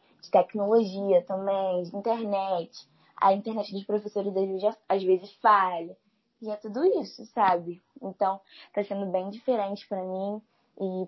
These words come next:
pra muitos colegas meus. Tá todo mundo se sentindo real.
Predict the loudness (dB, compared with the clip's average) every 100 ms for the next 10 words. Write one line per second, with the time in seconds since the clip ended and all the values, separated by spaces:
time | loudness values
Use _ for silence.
0 | 0 0 0 -6 -10 -4 -2 0 -2 -6
1 | -6 -4 -4 -6 -4 -4 -2 -4 -4 -6
2 | -10 -18 -20 -20 -20 -20 -16 -16 -12 -8
3 | -8 -8 -8 -6 -4 -4